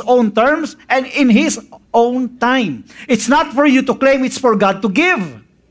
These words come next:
Amen? Dahil hindi mo naman kontrolado kung paano ibabalik sa iyo ng Panginoon.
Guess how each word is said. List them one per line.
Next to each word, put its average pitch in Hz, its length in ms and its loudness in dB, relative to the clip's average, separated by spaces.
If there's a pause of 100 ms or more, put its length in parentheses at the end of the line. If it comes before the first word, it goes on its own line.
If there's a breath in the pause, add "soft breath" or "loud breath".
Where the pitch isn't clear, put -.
(840 soft breath)
Amen? 214 640 2 (560 loud breath)
Dahil 311 240 2
hindi 339 160 0
mo 330 80 2
naman 330 240 0
kontrolado 311 560 2
kung 294 160 -2
paano 294 320 2
ibabalik 247 560 0
sa 254 80 0
iyo 254 80 0
ng 240 240 -2
Panginoon. 233 640 0